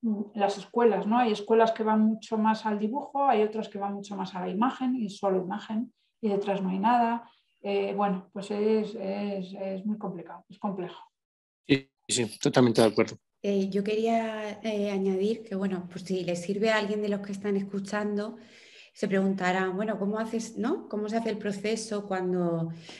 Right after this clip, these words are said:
Speaker 3: presentas un proyecto?", sobre todo en la fase de anteproyecto? A nosotras nos, nos ayuda mucho. Eh,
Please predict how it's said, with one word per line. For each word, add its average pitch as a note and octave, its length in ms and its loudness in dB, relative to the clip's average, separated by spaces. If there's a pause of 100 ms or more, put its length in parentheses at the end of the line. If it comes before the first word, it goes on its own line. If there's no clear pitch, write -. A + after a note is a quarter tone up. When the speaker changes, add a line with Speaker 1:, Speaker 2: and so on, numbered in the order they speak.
Speaker 3:
presentas G3+ 420 2
un F#3+ 120 -4
proyecto?", G3+ 480 2
sobre G3 180 0
todo G3+ 140 0
en G#3 80 4
la G#3 100 0
fase G#3 220 -4
de G3+ 60 0
anteproyecto? G3 680 0
A G#3 60 0
nosotras G3 420 -2
nos, G3 560 2
nos F3+ 180 -4
ayuda G3+ 320 4
mucho. A3+ 540 -2 (840)
Eh, F#3+ 600 6